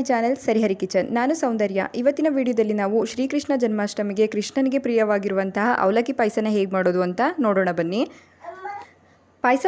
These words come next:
ಮಾಡೋದಕ್ಕೋಸ್ಕರ ಮೊದಲಿಗೆ ನಾನಿಲ್ಲಿ ಒಂದು ಪ್ಯಾನ್ನ ಇಟ್ಬಿಟ್ಟು ಇದಕ್ಕೆ ಒಂದು ಸ್ಪೂನಷ್ಟು ತುಪ್ಪನ ಹಾಕೊಳ್ತಾ ಇದ್ದೀನಿ. ತುಪ್ಪ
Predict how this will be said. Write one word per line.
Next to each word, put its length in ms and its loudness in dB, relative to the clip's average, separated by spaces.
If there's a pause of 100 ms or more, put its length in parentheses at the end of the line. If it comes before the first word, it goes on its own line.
ಮಾಡೋದಕ್ಕೋಸ್ಕರ 580 2 (220)
ಮೊದಲಿಗೆ 360 2
ನಾನಿಲ್ಲಿ 360 2
ಒಂದು 120 0 (100)
ಪ್ಯಾನ್ನ 340 0
ಇಟ್ಬಿಟ್ಟು 340 0 (180)
ಇದಕ್ಕೆ 240 0 (120)
ಒಂದು 180 0
ಸ್ಪೂನಷ್ಟು 460 -4
ತುಪ್ಪನ 220 -2 (120)
ಹಾಕೊಳ್ತಾ 460 -2
ಇದ್ದೀನಿ. 260 -2 (380)
ತುಪ್ಪ 160 0